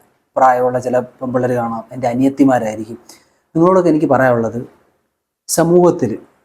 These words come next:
നിങ്ങൾക്കൊരിക്കലും ഒന്ന് വെളിയിലോട്ട് ഇറങ്ങാനോ അത്ര രീതിയിൽ, അതായത് ഒരു പുരുഷൻ വരുമ്പോൾ അവനെ കീഴ്പ്പെടുത്താൻ നിങ്ങളെ കൊണ്ട് സാധിച്ചില്ല എങ്കിൽ ഒരിക്കലും നിങ്ങൾക്ക് ഈ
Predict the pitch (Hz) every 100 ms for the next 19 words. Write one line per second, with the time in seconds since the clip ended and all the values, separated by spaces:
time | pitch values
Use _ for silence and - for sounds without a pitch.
0 | 131 156 180 175 143 139 139 123 117 -
1 | _ _ - 135 139 127 123 127 127 123
2 | 117 120 117 110 - _ _ _ _ _
3 | _ _ 131 - - 175 147 127 117 113
4 | 123 139 156 156 175 147 143 - 156 123
5 | 120 120 117 131 139 135 139 151 165 151
6 | 160 151 139 131 139 135 - 139 139 -
7 | 117 131 135 135 123 123 123 117 117 113
8 | 98 _ _ _ _ _ _ _ _ _
9 | _ _ 160 175 175 175 156 143 147 143